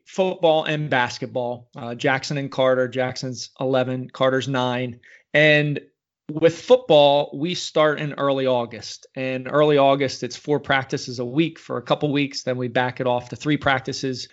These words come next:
during the week, but they're an hour and a half, two-hour practices every three days, three weeknights during the week, and then a game on the weekends. And, and we do that from early August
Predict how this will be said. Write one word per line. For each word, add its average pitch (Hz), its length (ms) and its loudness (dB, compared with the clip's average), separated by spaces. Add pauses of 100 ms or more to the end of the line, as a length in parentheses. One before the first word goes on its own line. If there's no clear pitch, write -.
during 196 220 6
the 170 80 2
week, 175 240 4
but 165 140 -6
they're 165 260 2 (160)
an 147 100 -4
hour 147 220 2
and 147 80 -2
a - 20 -6
half, 135 320 -2
two-hour 135 440 0
practices 131 580 -2 (120)
every 131 580 -6 (180)
three 160 340 0
days, 135 480 2
three 165 220 2
weeknights 135 540 0
during 139 220 0
the 131 80 -2
week, 131 220 -2
and 131 80 -4
then 127 120 -2
a 127 40 -2
game 123 240 -2
on 120 180 -6
the 131 60 -4
weekends. 143 480 0
And, 135 140 -2
and 143 160 -2
we 175 100 2
do 175 160 2
that 156 220 4
from 135 160 -12
early 143 300 -2
August 131 580 -2